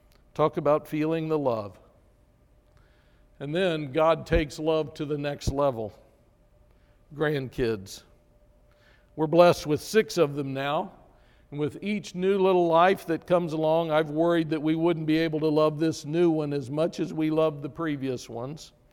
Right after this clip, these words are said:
But you know what God does? He expands our hearts for love. He gives us more love and expands our hearts for love. I truly know what it means like to feel the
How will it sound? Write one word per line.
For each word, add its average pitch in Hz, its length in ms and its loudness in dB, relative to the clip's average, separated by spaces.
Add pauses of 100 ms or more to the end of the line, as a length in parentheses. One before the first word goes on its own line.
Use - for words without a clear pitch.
(520)
But 135 160 -10
you 170 80 -4
know 170 80 -2
what 160 240 0
God 156 300 2
does? 160 280 -2
He 185 220 -4
expands 160 800 -6
our 147 260 0
hearts 139 460 -8
for 127 220 -12
love. 120 400 -4 (1000)
He 196 140 -8
gives 175 320 2
us 175 200 2
more 175 300 2
love 170 340 4
and 160 140 -2
expands 170 580 -6
our 156 160 2
hearts 156 300 -4
for 143 180 -6
love. 139 320 0
I 139 160 0 (380)
truly 196 420 -4
know 175 200 -2
what 160 200 0
it 156 80 -6
means 151 320 -8
like 135 440 -6
to 139 100 -12
feel 170 560 -6 (400)
the 143 260 -2